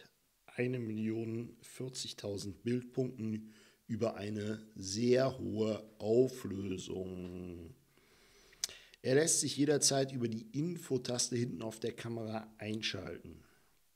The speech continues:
Im Live-Bild-Modus wird das Kameramenü nicht angezeigt, da der L-C-D-Monitor das aktuelle Motiv abbildet. Nach einem Druck auf die Q-Taste können Sie mithilfe der Pfeiltasten die einzelnen Elemente des E C, ah, man muss erst auf die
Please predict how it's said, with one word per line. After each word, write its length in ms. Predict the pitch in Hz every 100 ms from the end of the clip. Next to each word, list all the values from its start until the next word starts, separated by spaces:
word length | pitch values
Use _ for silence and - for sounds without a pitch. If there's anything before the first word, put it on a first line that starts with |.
| _ _ _ - - - - - -
Im 220 | 139 160
Live-Bild-Modus 1120 | 147 156 156 151 139 123 131 135 139 127 - 113
wird 400 | 120 123 - 113
das 160 | 104
Kameramenü 840 | - 120 117 110 113 113 117 120 120
nicht 520 | 120 139 147 - -
angezeigt, 680 | 113 120 120 - 117 117 -
da 100 | 110
der 160 | 113
L-C-D-Monitor 1120 | 107 107 113 113 113 110 117 113 107 - 113 110
das 320 | 110 - -
aktuelle 540 | 107 - 107 98 107
Motiv 640 | 110 113 113 - 127 110 -
abbildet. 760 | - - - - - - - _ _ _ _ _ _ _ _ _ _ _ -
Nach 360 | 107 131 156
einem 240 | 135 127 113
Druck 240 | 131 165
auf 200 | 117 107
die 140 | 107
Q-Taste 760 | - - 165 160 139 135 - 135
können 340 | 123 127 123 117
Sie 140 | 110
mithilfe 420 | 107 107 131 -
der 140 | 110 101
Pfeiltasten 640 | - 123 131 127 - 117
die 100 | 104
einzelnen 340 | 107 - 107
Elemente 560 | - 107 110 110 107 120
des 240 | 104 -
E 120 | 110 110
C, 180 | - -
ah, 300 | - 311 -
man 120 | 104
muss 160 | 104 -
erst 220 | - -
auf 100 |
die 80 | -